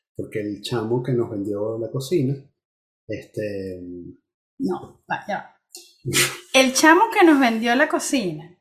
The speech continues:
Speaker 2: llama a Samsung, a la muchacha Samsung,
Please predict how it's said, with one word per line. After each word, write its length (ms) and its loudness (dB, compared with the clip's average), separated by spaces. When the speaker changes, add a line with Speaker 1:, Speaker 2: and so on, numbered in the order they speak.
Speaker 2:
llama 800 4
a 60 -2
Samsung, 640 0
a 40 2
la 80 0
muchacha 320 -6
Samsung, 300 -2